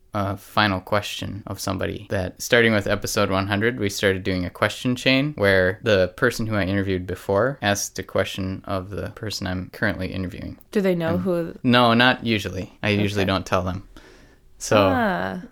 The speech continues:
Speaker 1: so it's
Speaker 2: okay.
Speaker 1: kinda like they ask a question and then it gets answered. So.
Speaker 2: So what are the types of questions that they usually ask?
Speaker 1: Uh, usually music related,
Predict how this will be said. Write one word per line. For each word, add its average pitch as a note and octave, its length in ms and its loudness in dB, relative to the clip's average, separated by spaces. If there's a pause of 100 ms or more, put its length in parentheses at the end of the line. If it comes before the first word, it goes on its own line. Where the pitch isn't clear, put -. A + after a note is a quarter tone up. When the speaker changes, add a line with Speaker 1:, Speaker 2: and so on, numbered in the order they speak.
Speaker 1:
so B2 180 4
it's A#2 120 2
Speaker 2:
okay. - 80 -2
Speaker 1:
kinda C3 80 6
like A#2 220 4
they G#2+ 120 6
ask G2+ 300 4
a G2+ 60 -4
question G2 640 -2
and G2 160 -6
then G2 360 -4 (460)
it - 60 -8
gets - 220 -8
answered. - 360 -8 (100)
So. - 300 -6
Speaker 2:
So - 240 2
what G3 180 4
are G3+ 100 4
the F#3 120 -4
types F3+ 260 -6
of E3+ 60 -12
questions E3+ 460 -6
that D#3+ 240 -8
they E3 100 -6
usually D#3+ 340 -8
ask? D#3+ 460 -12 (160)
Speaker 1:
Uh, F3+ 600 6
usually E3 840 4
music B2 360 2
related, A2 600 6